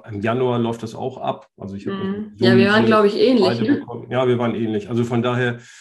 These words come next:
Speaker 1: werde ich mich jetzt auch in den nächsten Tagen tun, tunlichst drum kümmern, dass ich einen Termin kriege, äh, für Januar.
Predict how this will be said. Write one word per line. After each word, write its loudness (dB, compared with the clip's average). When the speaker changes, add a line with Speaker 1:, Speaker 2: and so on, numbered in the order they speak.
Speaker 1:
werde -2
ich -8
mich -4
jetzt -2
auch -6
in -10
den 0
nächsten -2
Tagen -4
tun, -10
tunlichst -6
drum -10
kümmern, -4
dass -4
ich -10
einen -8
Termin -8
kriege, -6
äh, -10
für -8
Januar. -4